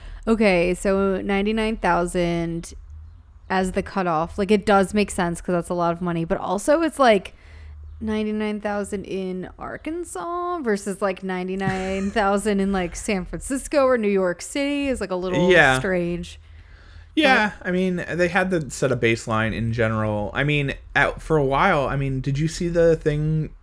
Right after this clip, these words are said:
Speaker 2: Like, so the reason was they weren't gonna do that extra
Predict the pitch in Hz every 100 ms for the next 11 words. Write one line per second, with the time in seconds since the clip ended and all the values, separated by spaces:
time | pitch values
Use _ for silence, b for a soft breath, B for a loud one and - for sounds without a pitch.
0 | - - 135 143 135 - 185 170 151 185
1 | 208 190 170 151 156 151 143 135 131 135
2 | - b b b b b b b _ -
3 | 156 170 165 160 160 156 131 131 131 -
4 | 123 - 139 127 127 127 120